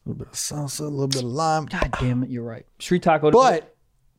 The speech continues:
Speaker 1: certain bigger shit, like on a burrito or something like that, little sour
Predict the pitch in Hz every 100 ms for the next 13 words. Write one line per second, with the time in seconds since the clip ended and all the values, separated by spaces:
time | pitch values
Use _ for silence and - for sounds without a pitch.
0 | - - 220 175 - 156 151 226 156 127
1 | - 117 123 123 123 120 110 110 131 196
2 | 196 196 185 196 185 190 196 202 190 180
3 | 156 - 170